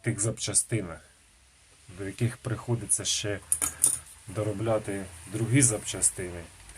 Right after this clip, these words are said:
<laughs> Якісь там <laughs> шайбочки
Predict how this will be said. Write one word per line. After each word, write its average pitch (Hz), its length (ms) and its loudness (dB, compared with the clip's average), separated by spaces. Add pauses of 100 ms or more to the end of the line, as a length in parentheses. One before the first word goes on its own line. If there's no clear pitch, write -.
(200)
<laughs> 120 280 4 (1700)
Якісь 110 400 4
там 101 400 0 (800)
<laughs> 135 1040 -4
шайбочки 120 840 8